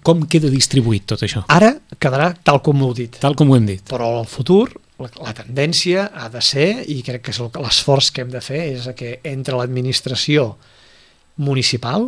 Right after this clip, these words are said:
Speaker 2: la local estrictament, és a dir, els ajuntaments, i l'administració de la Generalitat només hi hagi una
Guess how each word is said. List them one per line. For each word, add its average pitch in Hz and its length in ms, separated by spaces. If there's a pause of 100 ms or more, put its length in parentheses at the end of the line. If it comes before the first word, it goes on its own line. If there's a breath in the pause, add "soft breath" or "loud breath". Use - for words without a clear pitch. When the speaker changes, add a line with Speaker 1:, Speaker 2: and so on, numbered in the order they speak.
Speaker 2:
la 123 80
local 120 320
estrictament, 120 500
és 117 80
a - 20
dir, 135 140
els 135 180
ajuntaments, 117 800 (380 loud breath)
i 220 160
l'administració 135 720
de 117 80
la 117 40
Generalitat 120 460
només 135 260
hi 143 60
hagi 139 220 (380)
una 147 260